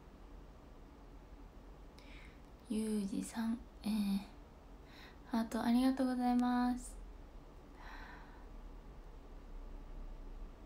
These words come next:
いっぱい出てくるね。頑張って。気をつけて。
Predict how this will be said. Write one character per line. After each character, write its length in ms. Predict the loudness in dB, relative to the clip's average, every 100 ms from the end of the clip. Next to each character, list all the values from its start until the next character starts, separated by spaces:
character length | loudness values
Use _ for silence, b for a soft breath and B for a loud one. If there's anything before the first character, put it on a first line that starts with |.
| -12 -12 -12 -12 -10 -8 -8 -10 -10 -10 -6
い 40 |
っ 20 |
ぱ 60 | -2
い 40 |
出 120 | 0 2
て 100 | 6
く 80 |
る 80 | 6
ね。 140 | 6 0 0
頑 260 | 4 6 6
張 80 | 6
っ 40 | 4
て。 200 | 4 0 2 0 0 -4 -12 -14 -14 -14 -14 -14 -16 -16 -14 -14 -14 -14 -14 B B -12
気 100 | 0
を 80 | 2
つ 140 | 2 4
け 100 | 2
て。 160 | 4